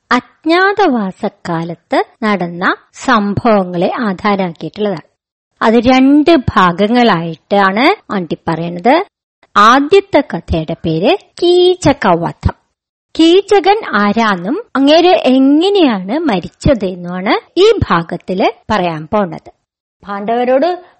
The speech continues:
പറഞ്ഞിട്ടുള്ളത് എന്താ? ചൂതില് തോറ്റപ്പോ, ആ, പന്ത്രണ്ട് വർഷത്തെ കാട്ടിലെ താമസവും ഒരു കൊല്ലം എവിടെയെങ്കിലും അജ്ഞാതവാസവും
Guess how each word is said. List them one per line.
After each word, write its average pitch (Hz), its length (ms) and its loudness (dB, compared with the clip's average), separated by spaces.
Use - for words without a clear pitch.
പറഞ്ഞിട്ടുള്ളത് 254 720 -2
എന്താ? 320 380 -2
ചൂതില് 349 420 -2
തോറ്റപ്പോ, 403 580 -4
ആ, 180 400 -2
പന്ത്രണ്ട് 220 380 2
വർഷത്തെ 175 760 -4
കാട്ടിലെ 254 400 2
താമസവും 180 840 -2
ഒരു 403 340 0
കൊല്ലം 170 400 -4
എവിടെയെങ്കിലും 240 960 -2
അജ്ഞാതവാസവും 247 1120 -4